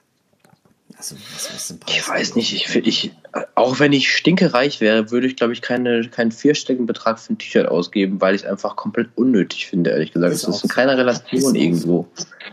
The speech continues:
Speaker 1: Hast du
Speaker 2: Ich
Speaker 1: recht.
Speaker 2: finde, bis zu einem ge-, gewissen Geldbetrag kann man auf jeden, also klar, da, da steckt bestimmt auch viel Effort drin und ich meine, da ist ein ganzes Unternehmen dahinter und so, aber,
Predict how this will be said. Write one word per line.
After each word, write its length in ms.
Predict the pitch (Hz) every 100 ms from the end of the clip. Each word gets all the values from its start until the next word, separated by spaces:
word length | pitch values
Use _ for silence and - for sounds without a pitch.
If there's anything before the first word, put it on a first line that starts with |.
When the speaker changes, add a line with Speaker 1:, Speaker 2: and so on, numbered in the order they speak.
| -
Speaker 1:
Hast 240 | - - 113
du 40 |
Speaker 2:
Ich 60 | 110
Speaker 1:
recht. 80 | 120
Speaker 2:
finde, 120 | 139
bis 80 | -
zu 60 | 135
einem 100 | 123
ge-, 120 | 110
gewissen 320 | 120 131 147
Geldbetrag 480 | 127 147 - 156 143
kann 140 | -
man 240 | 143 135 131
auf 160 | 104
jeden, 140 | 131 120
also 360 | 110 113 110 - - - _ _ 104 107
klar, 420 | - 104 123 107 76
da, 160 | 95 87
da 60 |
steckt 260 | 101 117 110
bestimmt 240 | 117 -
auch 80 | 107
viel 220 | - 117
Effort 380 | - 113 - 117
drin 420 | 110 110 113 113
und 260 | 104 101 92
ich 120 | 85
meine, 200 | 98 98
da 280 | 95 92 92
ist 140 | 82 110
ein 60 |
ganzes 220 | 101 101
Unternehmen 460 | 101 104 98 107 117
dahinter 420 | 107 113 113 113
und 160 | 113 110
so, 260 | 123 127
aber, 500 | - 87 90 90 87